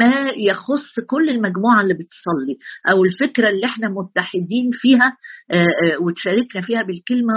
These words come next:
والرب كلمنا بيها، بنصلي بالحتة دي مع بعض. وصلوات مركزة محددة جدًا. صلى يهوشافاط فورًا، فورًا في عدد أربعتاشر جت الإجابة: "وأن يحزائيل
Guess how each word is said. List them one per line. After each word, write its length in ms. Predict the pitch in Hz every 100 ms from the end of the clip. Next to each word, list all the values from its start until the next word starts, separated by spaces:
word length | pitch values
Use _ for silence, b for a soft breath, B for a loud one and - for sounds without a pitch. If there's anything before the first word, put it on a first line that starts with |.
| 208
والرب 260 | 185 180 220 190
كلمنا 300 | 180 185 180 151
بيها، 140 | -
بنصلي 560 | - 202 196 294 294 247
بالحتة 420 | 190 - 226 180
دي 120 | 175
مع 220 | 202 151 139
بعض. 100 | - B B B _ _
وصلوات 520 | 220 220 226 226 254 277
مركزة 760 | 220 208 185 185 - 233 262 294
محددة 720 | 220 185 175 160 - 208 170 -
جدًا. 220 | 185 175 240 B B B
صلى 460 | - - 311 277 233
يهوشافاط 600 | 214 240 240 196 233 240 - -
فورًا، 840 | 302 294 262 240 214 214 254 233 185 - _ _ _
فورًا 460 | - 294 247 170 143 _ _ _
في 80 | 202
عدد 340 | 247 262 202
أربعتاشر 760 | 214 196 185 170 226 226 - 196 370
جت 240 | 185 226 214
الإجابة: 540 | - 160 165 139 - - _ _ _ _ B B B -
"وأن 500 | 202 226 269 247 233
يحزائيل 960 | 269 - 233 190 202 190 - 190 180